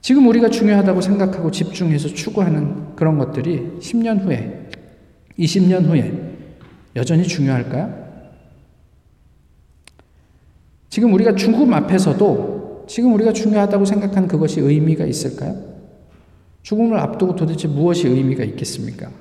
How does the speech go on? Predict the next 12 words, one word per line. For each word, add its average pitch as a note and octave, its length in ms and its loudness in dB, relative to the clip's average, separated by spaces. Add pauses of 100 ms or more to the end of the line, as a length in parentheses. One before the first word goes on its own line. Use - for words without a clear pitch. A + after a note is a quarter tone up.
(140)
아마 A3+ 240 0
아무도, A3 300 0
아무런 G#3 380 4
의미가 F#3+ 300 6
없을걸요? - 880 0 (320)
그런데 - 800 0
의미 B3 300 4
있는 G3 240 4
길이 F#3+ 280 0
있어요. - 340 -2 (880)
영혼을 G#3 440 2
사세요. F#3+ 380 -4